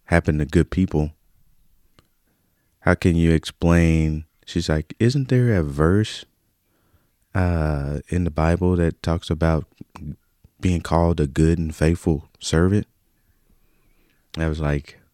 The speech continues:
"Uh, I believe so." I was like, "I, I just can't remember where it's at." So I was, uh, I took a little time to look it up,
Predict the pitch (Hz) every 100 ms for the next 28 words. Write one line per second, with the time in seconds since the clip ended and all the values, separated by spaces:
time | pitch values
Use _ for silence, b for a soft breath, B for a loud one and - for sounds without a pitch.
0 | _ _ _ _ _ _ _ _ _ _
1 | - 92 87 82 80 73 73 _ _ _
2 | _ _ _ _ _ _ 85 82 78 87
3 | 98 - 110 123 69 - _ _ _ _
4 | _ _ 87 82 85 80 78 78 78 80
5 | - 98 - 82 90 87 80 87 82 -
6 | - 101 80 73 _ _ _ _ _ _
7 | _ _ _ _ _ _ _ _ _ _
8 | _ _ _ - 80 78 73 - _ _
9 | _ _ _ _ _ _ _ _ _ _
10 | - 82 80 78 73 78 76 71 69 69
11 | _ _ _ - 85 82 78 73 85 80
12 | 73 71 65 _ _ _ _ 90 85 85
13 | 69 78 87 78